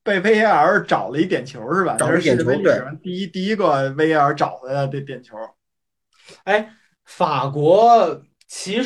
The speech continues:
Speaker 3: 实刚开始大家觉得法国纸面实力是挺强的，然后但是其实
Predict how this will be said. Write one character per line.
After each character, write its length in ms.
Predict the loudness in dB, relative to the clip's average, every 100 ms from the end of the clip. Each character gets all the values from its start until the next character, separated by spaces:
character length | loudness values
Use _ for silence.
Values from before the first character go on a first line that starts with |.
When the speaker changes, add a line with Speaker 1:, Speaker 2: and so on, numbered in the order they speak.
| -4
Speaker 3:
实 160 | -4
刚 200 | 0 0
开 220 | 2 2
始 140 | 2 -2
大 100 | -2
家 140 | 0
觉 160 | 0 -2
得 100 | -2
法 220 | -2 -4
国 160 | -2 -2
纸 120 | -2
面 220 | -2 -4
实 100 | -4
力 140 | -6
是 300 | -6 -6 -4
挺 280 | -4 -6 -12
强 380 | -12 -14 -10 -4
的， 300 | -2 -2 -6 _ _ _
然 120 | -6
后 160 | -2 -2
但 180 | 0 -2
是 100 | -4
其 80 | -4
实 180 | -6